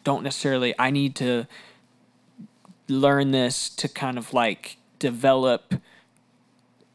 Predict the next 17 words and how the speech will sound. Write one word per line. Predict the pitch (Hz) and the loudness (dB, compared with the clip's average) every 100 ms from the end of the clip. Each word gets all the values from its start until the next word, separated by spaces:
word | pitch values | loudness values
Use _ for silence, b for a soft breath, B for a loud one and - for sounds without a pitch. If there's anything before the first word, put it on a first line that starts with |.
| - | -6
to | 143 | -4
show | - - 135 | -2 2 2
people | 120 135 - 131 123 | 2 -4 -2 -4 -4
the | - 113 | -4 -8
quality | - - 135 123 123 123 117 113 | -8 -4 0 0 -2 -6 -4 -4
that | 113 104 | -4 -4
we | 120 | -2
want | 113 117 113 | -2 -2 -4
it | 85 | -6
to | - | -10
be | 104 113 113 | -10 -6 -6
at." | - - - B B B _ _ _ _ _ _ - | -8 -14 -18 B B B _ _ _ _ _ _ -4
That | - 131 151 | 2 4 4
is | 151 135 | 0 -6
literally, | 127 135 143 143 143 139 127 - - | -6 -2 0 2 0 0 -2 -6 -10
you | 135 | -4
know | 120 110 | -2 -2